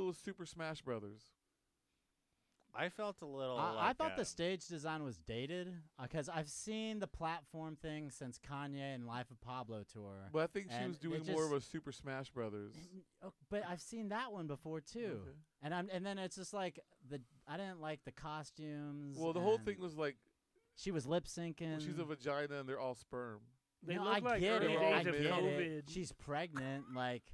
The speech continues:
Speaker 1: We
Speaker 2: Get,
Speaker 1: love her.
Speaker 2: like, Diane Wood on there. You know, she
Speaker 1: Whoa.
Speaker 2: shoulda got some, like, guests on there.
Speaker 3: yeah, she, she, she should
Speaker 1: She
Speaker 3: have
Speaker 1: would
Speaker 3: act-,
Speaker 1: know
Speaker 3: her
Speaker 1: guests.
Speaker 3: special guest should have been A$ap Rocky instead of the fucking baby.
Speaker 1: I disagree.
Speaker 4: <laughs> True.
Speaker 1: They don't have a good song together. It's bullshit.
Speaker 3: They don't need, they don't need to do a song together.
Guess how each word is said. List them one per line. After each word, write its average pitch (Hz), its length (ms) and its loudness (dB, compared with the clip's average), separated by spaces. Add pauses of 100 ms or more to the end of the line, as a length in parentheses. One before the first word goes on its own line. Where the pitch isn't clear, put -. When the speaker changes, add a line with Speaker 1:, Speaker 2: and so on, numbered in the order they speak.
(100)
Speaker 1:
We 123 80 -6
Speaker 2:
Get, 262 140 -2
Speaker 1:
love 208 80 -8
her. 240 80 -6
Speaker 2:
like, 220 160 -6
Diane 139 460 -6
Wood 90 140 -12
on 82 160 -14
there. 80 320 -16
You 107 60 -16
know, 117 160 -16 (160)
she - 80 -12
Speaker 1:
Whoa. 147 160 -8
Speaker 2:
shoulda 123 140 -8
got 123 120 -12
some, - 140 -20
like, 95 160 -16
guests 90 320 -12
on 87 120 -16
there. 156 120 -2
Speaker 3:
yeah, 220 80 -2 (100)
she, 208 300 -6
she, - 180 -12
she - 180 -6
should 247 180 -4
Speaker 1:
She 254 60 -2
Speaker 3:
have 190 100 -2
Speaker 1:
would 190 80 2
Speaker 3:
act-, 185 200 4
Speaker 1:
know 156 160 -2
Speaker 3:
her 143 100 2
Speaker 1:
guests. 147 120 0
Speaker 3:
special 185 380 0
guest 175 440 -2
should 160 200 -4
have 147 100 -2
been 156 160 0
A$ap 147 400 0
Rocky 135 480 -2 (440)
instead 151 300 0
of 143 100 -2
the 131 100 -6
fucking 151 320 -4
baby. 143 340 0
Speaker 1:
I 220 80 8
disagree. 269 520 -2
Speaker 4:
<laughs> - 140 -18
True. 175 300 2
Speaker 1:
They 240 100 6
don't 320 160 4
have 302 140 4
a 277 40 0
good 233 200 -4
song 277 260 6
together. 170 400 2 (160)
It's 185 160 -2
bullshit. 220 320 0
Speaker 3:
They 226 120 10
don't 269 180 6
need, 247 200 0
they 233 100 4
don't 254 160 2
need 277 140 2
to 277 80 -4
do 214 140 2
a 185 40 2
song 165 240 0
together. 127 360 0